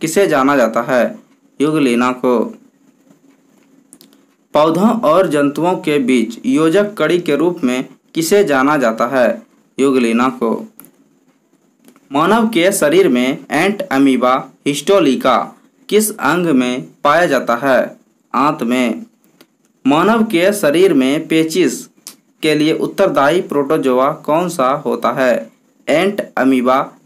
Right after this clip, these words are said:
हिस्टोलिका। कौन सा प्रोटोजोआ मलेरिया बुखार पैदा करता है? प्लाज्मोडियम।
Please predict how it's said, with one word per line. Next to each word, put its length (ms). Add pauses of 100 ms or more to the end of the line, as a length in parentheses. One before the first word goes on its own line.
हिस्टोलिका। 840 (1500)
कौन 260
सा 280
प्रोटोजोआ 920
मलेरिया 460
बुखार 540
पैदा 260
करता 320
है? 340 (420)
प्लाज्मोडियम। 880